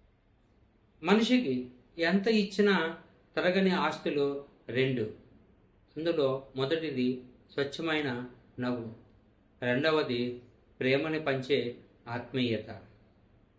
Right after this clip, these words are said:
ఇవి రెండు ఎప్పటికీ తరగని ఆస్తులు. దీన్ని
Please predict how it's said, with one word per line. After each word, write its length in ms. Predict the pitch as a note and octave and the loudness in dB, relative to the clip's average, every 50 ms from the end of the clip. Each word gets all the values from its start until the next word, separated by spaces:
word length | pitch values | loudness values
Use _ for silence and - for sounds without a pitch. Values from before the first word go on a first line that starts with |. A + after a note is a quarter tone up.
| _ _ _ _ - | _ _ _ _ -6
ఇవి 180 | B2 A#2 A#2 A2 | -4 -2 -2 -2
రెండు 640 | A2 A#2+ C3 D3 D3+ D3+ D3+ C#3+ B2+ B2+ B2 B2 - - - - - _ - | 0 0 0 0 0 2 4 4 4 2 0 -4 -8 -18 -20 -20 -20 _ -16
ఎప్పటికీ 720 | A#2 A#2 A2+ - - - D3 - D3 C#3 C#3+ C#3 C#3 C3+ | -14 -14 -14 -10 -6 -6 -4 -4 -2 -2 0 0 0 0
తరగని 480 | C3+ - A#2+ B2 B2 B2 B2 B2 B2 B2 | 0 0 -2 -2 0 0 -2 -2 -2 -4
ఆస్తులు. 560 | A2+ G#2+ A2+ A#2 A#2 - - - A2+ G#2 G#2 - - - - _ _ _ _ _ _ _ _ _ _ _ _ _ _ _ - | -6 -6 -8 -10 -12 -12 -12 -12 -12 -12 -12 -14 -18 -20 -20 _ _ _ _ _ _ _ _ _ _ _ _ _ _ _ -20
దీన్ని 840 | G#2+ G#2+ B2+ C#3 D3+ E3 E3+ F3 F3 E3 D#3 C3+ B2+ B2+ B2+ B2+ | -10 -6 -4 -2 0 0 0 2 0 0 0 0 0 0 -2 -4